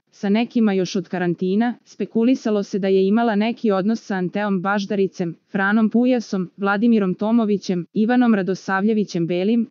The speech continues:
pa čak i sa Nenadom Aleksićem s H. Veselijovićeva je sve to pokušavala da demantuje dok je razvijala svoju ljubav sa Mensurom.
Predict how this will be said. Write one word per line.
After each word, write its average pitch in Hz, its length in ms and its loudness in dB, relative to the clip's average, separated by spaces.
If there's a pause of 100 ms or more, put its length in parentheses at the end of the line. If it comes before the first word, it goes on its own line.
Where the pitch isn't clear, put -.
(140)
pa 196 100 -4
čak 240 280 -2
i 247 60 2
sa 214 160 -6
Nenadom 190 480 0
Aleksićem 180 580 -4
s - 100 -14
H. 143 180 -10 (920)
Veselijovićeva 202 880 0
je 190 120 0
sve 220 260 -2
to 226 200 -2
pokušavala 190 760 -2
da 180 120 -2
demantuje 196 560 0
dok 208 280 -2
je 196 80 0
razvijala 190 520 0
svoju 208 360 -2
ljubav 202 360 2
sa - 180 -8
Mensurom. 170 560 -4